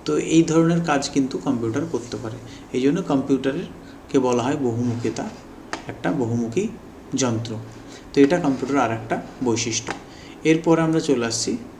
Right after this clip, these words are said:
ফিচার্স নাম্বার সিক্স, সেটা হচ্ছে স্বয়ংক্রিয়তা বা যেটাকে আমরা বলছি অটোমেশন।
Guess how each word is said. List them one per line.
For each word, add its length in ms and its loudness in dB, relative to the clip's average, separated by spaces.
ফিচার্স 400 4
নাম্বার 240 0
সিক্স, 460 2
সেটা 260 0
হচ্ছে 280 -4
স্বয়ংক্রিয়তা 1120 2
বা 120 4
যেটাকে 400 0
আমরা 200 0
বলছি 380 -2
অটোমেশন। 840 2